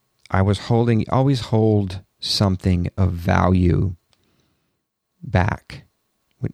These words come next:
I'm giving you a Craigslist tip. Always hold something of value back. And I was holding back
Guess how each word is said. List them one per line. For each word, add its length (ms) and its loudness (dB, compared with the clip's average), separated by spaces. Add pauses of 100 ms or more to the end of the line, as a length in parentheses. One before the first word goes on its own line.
I'm 200 0
giving 240 2
you 340 2
a 340 -6 (400)
Craigslist 520 0
tip. 200 -4 (200)
Always 300 4
hold 260 0
something 480 0
of 140 2
value 760 2 (380)
back. 720 -2 (920)
And 440 2 (440)
I 160 2
was 200 2
holding 380 0
back 560 -4